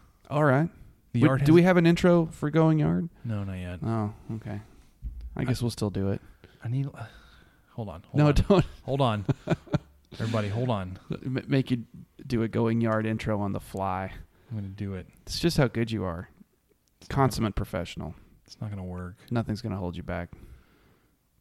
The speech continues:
Speaker 2: No.
Speaker 1: It's not gonna work.
Speaker 2: Not gonna work. I, I don't, I don't know what these are. Okay. Um, Yard is bouncing back nicely now that I've raised up all the, the sprinkler heads. The, the grass,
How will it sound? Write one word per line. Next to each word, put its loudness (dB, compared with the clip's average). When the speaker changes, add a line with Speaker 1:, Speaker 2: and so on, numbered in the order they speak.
Speaker 2:
No. -6
Speaker 1:
It's -12
not -4
gonna -4
work. -2
Speaker 2:
Not -12
gonna -12
work. -12
I, -8
I -8
don't, -8
I -10
don't -6
know -4
what -6
these -6
are. -6
Okay. -2
Um, -6
Yard 2
is 0
bouncing -2
back -4
nicely 0
now -2
that -2
I've -4
raised 0
up -2
all 0
the, -2
the -8
sprinkler -2
heads. -4
The, 0
the -6
grass, -4